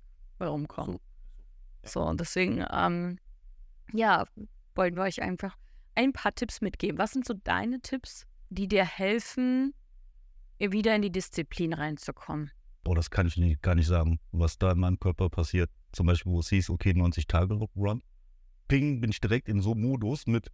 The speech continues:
Speaker 2: „Oh, wann geht's los?“ Ja, Fokus, Abfahrt, weißt du, so, das
Speaker 1: Ja.
Speaker 2: kann ich nicht beschreiben, wie ich das mache.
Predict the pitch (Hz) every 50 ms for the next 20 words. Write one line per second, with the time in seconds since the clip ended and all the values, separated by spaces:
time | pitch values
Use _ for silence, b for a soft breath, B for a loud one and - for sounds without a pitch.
0 | - - - 110 98 92 95 101 101 101 - - 101 92 85 82 - - - 98
1 | 101 90 78 - - - - - 120 107 - 95 90 - - - - - - -
2 | 101 - - - - - - - - - - - 90 85 78 - 98 92 101 123
3 | 143 123 123 120 104 95 98 - - - - 208 190 180 175 175 170 165 165 -
4 | - - - 107 107 - - - 113 - - - 131 - - 113 139 135 98 95
5 | 92 90 85 - 101 87 92 98 90 92 92